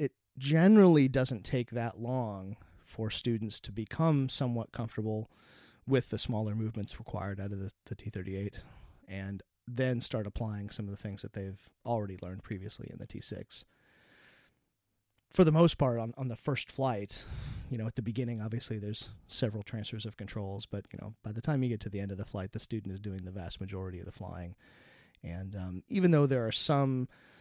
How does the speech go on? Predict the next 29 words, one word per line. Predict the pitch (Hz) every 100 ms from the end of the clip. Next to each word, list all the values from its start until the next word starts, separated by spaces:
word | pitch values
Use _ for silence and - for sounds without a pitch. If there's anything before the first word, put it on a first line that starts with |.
| - -
maneuvers | 143 147 135 131
that | 139 127
you're, | 120 120 -
you're | 123
going | 123 113
to | 113
put | 131 -
them | 107
in, | 110 101 98 - - -
um, | 113 107 98 - - - _ _ _ _ - 143 147
they're | 131 113
generally | 127 127 113 104 104
able | 101 107 98
to, | - 101 92
uh, | 92 101 - _ _
to | 120 104
make | 127 120 101
good | - 104
corrections. | - 95 - 92 95 -
And, | - - - -
you | -
know, | - -
o-, | 131
only | 165 156 139
maybe | 131 123
when | 117 110
you're | 104
in | 98
a, | 95